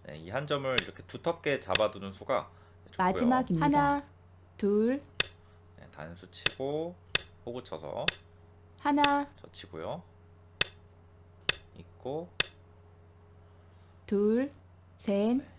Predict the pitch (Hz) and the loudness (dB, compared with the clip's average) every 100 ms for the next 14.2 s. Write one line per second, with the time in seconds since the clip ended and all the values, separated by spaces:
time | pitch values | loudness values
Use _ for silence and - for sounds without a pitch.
0 | - 80 - 80 - 120 123 107 - - | -6 -6 -12 -14 -4 0 0 -2 -6 -20
1 | - - - - - - - - - - | -20 -20 -20 -20 -20 -20 -20 -20 -20 -20
2 | - - - - - - - - 117 151 | -20 -20 -20 -20 -20 -20 -20 -14 2 6
3 | 170 156 170 190 165 170 120 - - - | 6 4 0 2 0 2 0 -4 -16 -2
4 | 294 294 285 285 202 185 165 202 247 113 | 2 4 6 4 4 2 4 4 2 0
5 | 202 208 117 147 151 135 127 175 185 160 | 2 4 4 4 4 0 -4 -6 -6 0
6 | 196 208 247 294 - - - - - 185 | 2 4 2 -2 -12 -20 -20 -20 -4 2
7 | 196 220 254 - - - - - - - | 4 2 0 -8 -20 -20 -20 -20 -20 -6
8 | 190 185 208 214 254 - - - - 180 | -2 2 4 4 0 -6 -20 -20 -6 2
9 | 180 180 185 240 - - - - - 190 | 2 2 2 2 -2 -16 -20 -20 -2 4
10 | 190 190 220 269 - - - - - 175 | 4 6 4 4 -2 -20 -20 -20 -2 0
11 | 180 190 214 262 - - - - - - | 2 4 4 2 -2 -4 -12 -12 -10 -16
12 | - - - - - - - - - - | -20 -20 -20 -20 -20 -20 -20 -2 -2 -2
13 | - - - - - 76 69 76 80 101 | -12 -14 -16 -16 -14 -12 -10 -10 -6 -4
14 | 139 165 | -4 -6